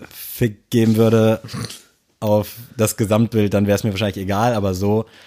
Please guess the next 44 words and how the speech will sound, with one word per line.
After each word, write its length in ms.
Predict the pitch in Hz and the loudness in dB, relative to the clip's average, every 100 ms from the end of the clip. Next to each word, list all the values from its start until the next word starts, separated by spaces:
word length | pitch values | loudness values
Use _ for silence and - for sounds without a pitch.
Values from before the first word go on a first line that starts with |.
| - _ _ | -20 _ _
keine 200 | 98 95 | -4 -2
Ahnung, 160 | 95 95 | -2 -2
mit 100 | 92 | -2
so 60 | |
einem 80 | 101 | 0
nicen 220 | 107 110 110 | 2 0 -2
Sole 300 | - 139 160 | 0 0 0
Swap 400 | 170 147 139 - | 2 0 0 -2
kommt 180 | 135 | 0
der 60 | 127 | 0
bestimmt 320 | 113 117 - | 0 -4 -2
cool. 240 | 170 175 170 - - - _ | -2 0 -2 -10 -20 -20 _
Für 120 | - | -2
mich 180 | 131 135 | 0 0
ist 380 | 143 127 - 123 | -2 -4 -4 -2
das 180 | 104 - | -2 -2
Ober-, 600 | 135 139 131 131 127 - _ _ | 0 2 4 2 -2 -10 _ _
die 160 | 107 | -6
Oberhälfte 540 | 110 127 117 117 - 110 | -2 0 2 0 -2 -4
quasi 600 | - 110 104 107 104 104 | 0 0 2 2 0 -2
durchaus 400 | 104 104 95 98 | -4 -2 -2 -4
eine 160 | 98 - | -4 -6
acht 160 | 95 | -8
von 160 | - 95 | -4 -4
zehn, 260 | - 98 90 | -2 -2 -2
aber 220 | 90 82 | -2 -2
unten 480 | 95 90 90 90 87 _ - - _ _ _ | -2 -2 -2 -2 -4 _ -20 -20 _ _ _
durch 300 | - 98 90 | -2 -2 -2
diese 180 | - 92 | -4 -4
Golfsohle 600 | 87 92 95 95 92 92 | 0 -2 0 -2 0 0
und 120 | 92 98 | 0 2
dadurch, 220 | 110 110 | 2 2
dass 160 | 107 | 0
ich 80 | 98 | 0
auch 60 | 90 | -2
mit 140 | 98 | -2
siebenundneunzigern 640 | 95 95 90 98 92 90 90 | -2 -2 0 -2 -2 -4 -2
leider 300 | 92 92 90 | -2 -2 -2
an 100 | 92 | -2
meinem 100 | 90 | -4
Fuß 220 | 104 92 | -4 -6
nicht 160 | 87 85 | -6 -4
warm 200 | 87 90 | -4 -2
werde, 300 | 87 85 | -2 -4